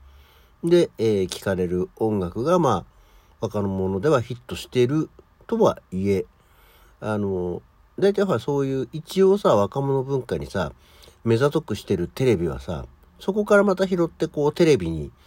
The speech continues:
出したりして、で、より幅広い年齢層に浸透していったりするものではないかと、今の図式はね、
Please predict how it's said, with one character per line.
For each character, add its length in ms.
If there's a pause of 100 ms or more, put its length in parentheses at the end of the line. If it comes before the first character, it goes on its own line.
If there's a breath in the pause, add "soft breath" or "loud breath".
(420 soft breath)
出 180
し 100
た 120
り 100
し 80
て、 240 (220)
で、 280
よ 120
り 240 (800 soft breath)
幅 240
広 260
い 40
年 200
齢 160
層 200
に 280
浸 240
透 240
し 80
て 120
い 40
っ 40
た 200
り 100
す 160
る 240 (540 soft breath)
も 160
の 140
で 80
は 160
な 160
い 80
か 120
と、 260 (500)
今 180
の 140
図 160
式 260
は 100
ね、 140